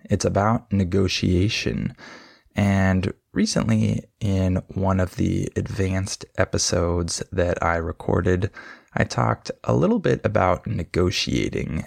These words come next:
at garage sales. And it got me thinking about this topic. And I remembered this book that I read, uh, about a month ago.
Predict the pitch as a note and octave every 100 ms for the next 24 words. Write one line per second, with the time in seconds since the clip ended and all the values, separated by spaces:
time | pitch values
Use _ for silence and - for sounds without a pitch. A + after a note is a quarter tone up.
0 | - - F2 E2+ E2 - E2+ F2 E2+ E2
1 | E2 - - - - - - - - -
2 | - - - F#2+ F#2 F2 F2+ - C3+ C#3+
3 | - A#2+ A#2+ A#2 A2+ - - - - A2+
4 | A2 A#2 B2 B2 - - - A2 G2 -
5 | G2+ - - F#2+ - G2 - - - -
6 | - - - F#2 E2+ F2 F2 F2+ F2 F#2
7 | F#2+ G2 G2 F#2 - F2 F2 - - A#2
8 | D3 - - F#2+ F2+ E2 F2 E2 E2+ E2
9 | E2+ - - - - D#2+ D#2+ - G#2 F2+
10 | E2+ E2+ - - G2 F#2+ F#2+ - - F2
11 | F2